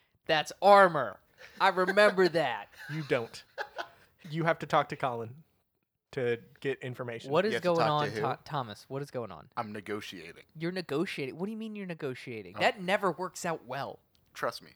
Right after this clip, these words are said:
Speaker 4: I got this.
Speaker 1: I cannot tr-, the
Speaker 3: Thomas.
Speaker 1: last time you said, "Trust me, I got this."
Speaker 3: You have never been a people person in your life.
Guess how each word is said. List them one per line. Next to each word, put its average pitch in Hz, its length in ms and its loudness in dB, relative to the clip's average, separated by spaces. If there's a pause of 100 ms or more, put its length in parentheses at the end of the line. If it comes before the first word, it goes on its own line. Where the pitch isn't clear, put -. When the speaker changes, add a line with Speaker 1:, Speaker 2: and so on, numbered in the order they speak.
(120)
Speaker 4:
I 98 80 -8
got 90 260 -10
this. - 200 -16
Speaker 1:
I 139 100 0
cannot 131 560 -8
tr-, - 140 -6 (340)
the 151 80 -4
Speaker 3:
Thomas. 127 160 4
Speaker 1:
last 185 260 4
time 220 200 0
you 214 60 -8
said, 170 240 0
"Trust 156 340 -4
me, 180 140 -8
I 185 100 -4
got 202 320 -2
this." 101 360 -8
Speaker 3:
You 139 120 -4
have 143 100 0
never 120 300 0
been 113 180 -2
a 104 40 -6
people 107 280 -12
person 98 400 -12
in 95 120 -14
your 95 140 -14
life. 90 440 -14